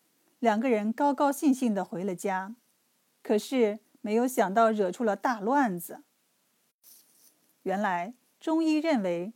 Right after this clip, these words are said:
人的神志精神活动虽然与五脏有关，但主要为心所主宰。孟子说：“心之官则思”，就是这个意思。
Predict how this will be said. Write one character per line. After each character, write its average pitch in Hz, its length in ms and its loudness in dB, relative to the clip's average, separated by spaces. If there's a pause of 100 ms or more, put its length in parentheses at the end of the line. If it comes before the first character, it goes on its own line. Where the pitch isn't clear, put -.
(120)
人 196 220 -2
的 233 100 2
神 190 300 -4
志 233 160 0
精 320 260 -2
神 226 200 -4
活 170 200 -6
动 175 260 -4 (280)
虽 233 220 2
然 190 340 0
与 208 140 -2
五 185 200 -2
脏 269 240 2
有 170 180 0
关， 196 400 -4 (400)
但 285 180 4
主 196 180 0
要 247 200 4
为 175 160 0
心 302 400 0
所 180 260 -2
主 165 240 -6
宰。 175 300 -10 (640)
孟 262 260 2
子 - 140 -10
说 185 420 -4 (440)
：“心 320 280 0
之 311 140 -4
官 277 420 2 (180)
则 180 220 -6
思”， - 0 - (800)
就 233 160 2
是 214 140 -2
这 208 160 0
个 185 100 -4
意 202 200 -2
思。 - 260 -14